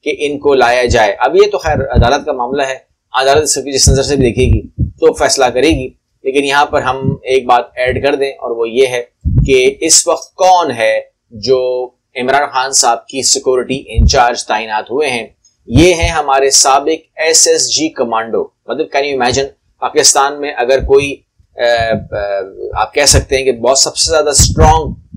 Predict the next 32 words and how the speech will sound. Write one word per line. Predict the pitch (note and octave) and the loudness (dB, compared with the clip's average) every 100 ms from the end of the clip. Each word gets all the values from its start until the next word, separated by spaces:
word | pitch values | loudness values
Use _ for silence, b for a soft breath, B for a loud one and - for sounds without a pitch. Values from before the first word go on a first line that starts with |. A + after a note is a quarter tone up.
| - - - | -20 -16 -6
commandos | C3 B2+ C3+ D3 C#3 | -2 0 2 2 2
हैं | C3 A#2+ A2 A2+ - | -2 -4 -4 -6 -4
वो | C3 | -2
आपके | D3 C#3+ - D#3+ | 2 2 0 -4
एसएसजी | D3 C3+ D#3 C3+ | 0 0 0 -2
commandos | C#3+ C3+ B2 C3+ D3+ D3 | -4 -4 -2 2 2 2
ही | C#3+ | 2
हैं | A#2+ G#2+ - | 2 2 2
जो | - C3 D3+ | -2 0 0
पाकिस्तान | C3+ C3+ C3+ - C#3 D3+ | 0 -2 0 2 2 0
में | |
number | C#3+ C#3 C3+ | -2 0 2
one | B2+ C3 | 4 2
count | B2 A#2 B2+ B2 | 0 0 -2 -2
होते | B2 C#3+ | -2 0
हैं, | G3 - | -2 0
पाक-, | C3+ C3+ | -2 0
दुनिया | D3 E3 | 2 4
भर | D3 | 4
में | C#3 | 2
number | B2+ A#2+ | 2 0
one | A#2 | 0
count | A2+ A2 G#2+ | -2 -2 -4
होते | A2 D#3+ | -2 -2
हैं। | B2 - - B B _ _ | -2 -6 -20 B B _ _
तो | F#3+ G3 G3+ G3+ - | 2 4 4 0 -4
वो | B2+ A#2+ G#3+ G#3 | -8 2 4 4
हैं | G3+ | 2
security | F#3+ D#3 E3 D3+ D3 | 0 0 -4 -4 -6
इंचार्ज, | D3 E3 E3+ E3+ - | -2 0 2 0 -8
अ, | - C3 B2+ B2 A#2+ - | -8 -6 -6 -6 -10 -16
अ, | A#2+ A#2 | -14 -14